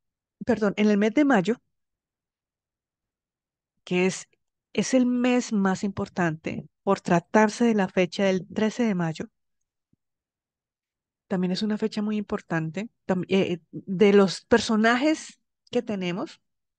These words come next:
que entre esos está Francisco de Paula Santander, porque ante todo somos un apellido, y por eso, em, es la invitación a conocer y profundizar y a respetar que Francisco de Paula Santander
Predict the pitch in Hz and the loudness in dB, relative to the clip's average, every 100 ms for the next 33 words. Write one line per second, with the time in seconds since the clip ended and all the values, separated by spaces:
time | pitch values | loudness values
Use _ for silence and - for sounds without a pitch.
0 | _ _ _ - _ 180 165 180 202 233 | _ _ _ -20 _ -2 2 2 2 0
1 | 220 185 190 208 220 - 175 170 170 220 | 0 -2 -2 -2 -4 -4 -4 -2 -2 -2
2 | 214 175 165 - 190 208 196 175 - 180 | -6 -6 -8 -8 -4 -2 0 -2 2 4
3 | 175 185 202 202 214 214 - 170 170 156 | 4 2 -2 -4 -4 -4 -4 -4 -2 -2
4 | 185 _ _ _ _ _ _ _ _ _ | -2 _ _ _ _ _ _ _ _ _
5 | _ - - 190 170 - 190 202 202 - | _ -6 0 2 2 0 -2 -2 -4 -10
6 | _ _ _ _ _ - 190 185 175 170 | _ _ _ _ _ -4 -2 0 -2 -4
7 | 160 160 - _ 190 190 196 226 214 190 | -6 -8 -12 _ -2 0 2 2 2 -2
8 | - 180 175 185 - 214 190 - 180 190 | 0 0 0 -2 -4 -4 -2 0 0 -2
9 | - 202 208 190 - 175 165 185 _ _ | -4 -4 -4 -4 -4 -2 -2 -4 _ _
10 | _ _ _ - - _ 220 226 226 - | _ _ _ -20 -20 _ 0 2 0 0
11 | 202 - 170 180 - _ _ _ _ _ | -2 0 0 0 -8 _ _ _ _ _
12 | _ _ _ _ _ _ _ _ - 214 | _ _ _ _ _ _ _ _ -4 -2
13 | 208 247 226 233 - 190 175 175 180 233 | 0 0 -2 -2 -2 -2 0 -2 -4 -8
14 | 220 220 185 175 185 247 | -6 -8 -2 -2 -2 -4